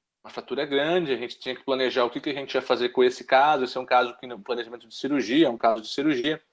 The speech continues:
Então, a gente tem algumas opções de cirurgia pra esse tipo de, de, de lesão. Algumas vezes a gente pode fazer só uma cirurgia laser,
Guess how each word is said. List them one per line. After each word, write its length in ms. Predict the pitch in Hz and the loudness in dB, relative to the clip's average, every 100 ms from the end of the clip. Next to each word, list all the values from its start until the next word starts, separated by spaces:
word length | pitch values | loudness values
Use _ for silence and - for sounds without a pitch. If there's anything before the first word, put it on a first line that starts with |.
| _ _ _ _ _ _ _ _ _ _ | _ _ _ _ _ _ _ _ _ _
Então, 320 | 131 127 151 | -10 4 4
a 40 | 151 | 4
gente 160 | 165 | 0
tem 100 | 196 | 2
algumas 320 | 202 151 180 165 | 2 4 4 4
opções 360 | - 175 175 | 0 0 0
de 60 | 143 | -2
cirurgia 360 | 147 127 117 | -6 -4 -4
pra 100 | 113 | -4
esse 120 | 139 131 | -4 -6
tipo 220 | 135 123 | -10 -6
de, 380 | 117 107 95 _ | -4 -4 -6 _
de, 200 | - 104 | -18 -14
de 120 | - | -4
lesão. 520 | 117 117 110 156 170 - | 0 2 4 4 2 -4
Algumas 380 | - 110 147 135 | -10 -4 -2 2
vezes 240 | 131 135 127 | 6 6 4
a 80 | |
gente 140 | 127 120 | -6 -4
pode 200 | 123 113 | -4 -4
fazer 160 | 123 | -8
só 120 | - 143 | -6 -4
uma 100 | 139 | -4
cirurgia 380 | - 120 113 | -6 -4 -2
laser, 440 | 113 131 196 165 | 0 2 2 -2